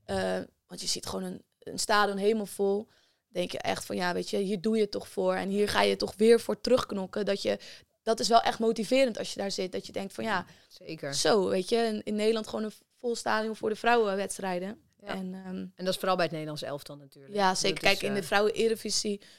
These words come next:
Speaker 1: moet het gewoon echt, eh, nog echt veel stappen gemaakt worden.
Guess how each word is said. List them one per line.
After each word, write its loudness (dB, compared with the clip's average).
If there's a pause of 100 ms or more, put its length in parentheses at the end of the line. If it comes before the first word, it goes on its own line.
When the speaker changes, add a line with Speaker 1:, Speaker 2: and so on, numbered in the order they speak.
(120)
Speaker 1:
moet -12
het -6
gewoon -6
echt, -10
eh, -4
nog -8
echt -10
veel -4
stappen -6
gemaakt -4
worden. -6